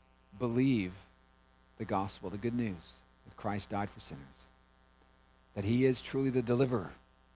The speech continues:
That he is the deliverer, and in him is found the forgiveness of sins and everlasting life? Do you believe that?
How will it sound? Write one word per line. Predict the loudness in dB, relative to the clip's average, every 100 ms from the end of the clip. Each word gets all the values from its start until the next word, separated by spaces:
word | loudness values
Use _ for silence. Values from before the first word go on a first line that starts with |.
| _ _ _ _ _ _ _ _ _ _ _ _ _ _ -8
That | 2
he | 6 6
is | 6
the | 0
deliverer, | 2 2 2 -2 -4 -8 0
and | 2
in | 2
him | 4 2 2
is | -2
found | 0 2 2 0
the | -6
forgiveness | -8 -6 0 2 2 -2
of | -8
sins | -10 -8 -8 -12 -14 -6
and | -4
everlasting | -4 -6 -4 -4 -6 -12
life? | -12 -16 -14
Do | -12
you | -10
believe | -8 -8 -8
that? | -16